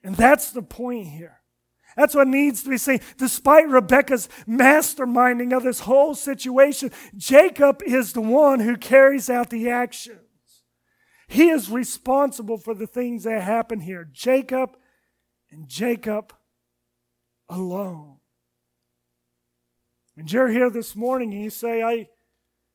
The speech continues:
you don't know my spouse. You don't know how awful that person is that I am married to." And I realize that.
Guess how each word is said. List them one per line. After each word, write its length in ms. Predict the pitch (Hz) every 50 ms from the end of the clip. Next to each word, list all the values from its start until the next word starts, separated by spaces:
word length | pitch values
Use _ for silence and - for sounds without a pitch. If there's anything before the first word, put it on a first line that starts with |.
| _ _ _ _ _ _ _ _ _ _ _ _ _ _ _ _ _ _ _ _
you 140 | 156 175 233
don't 200 | 247 247 233 226
know 160 | 220 226 233
my 180 | 226 214 202 196
spouse. 840 | - - - - 208 214 208 196 180 143 _ - - - _ _ _ _ _ _ _ _ _ _ _ _
You 140 | 190 254 302
don't 200 | 320 285 262 247
know 200 | 233 240 240 214
how 280 | 190 220 214 214 - _ _
awful 520 | 214 214 226 233 247 240 - 196 208 214
that 240 | 185 214 202 196 -
person 520 | - - 220 220 220 - - - 208 190
is 300 | 196 202 208 196 175 147
that 100 | - 175
I 120 | 180 185 190
am 140 | 185 185 180
married 380 | 185 196 190 185 175 151 _
to." 140 | - _ _ _ _ _ _ _ _ _ _ _ _ _ _ _ _ _ _ _ _ _ _ _ _ _ _ _ _ _ _ _ _ _ _ _ _ _ _ _ _ _ _ _ _ _ _ _ _ _ _ _ _ _ _ _ _ _ _ _ _ _ _ _ _ _ _ _
And 100 | 170 170
I 40 | 185
realize 520 | 202 208 226 254 262 247 196 170 156 -
that. 220 | - _ _ _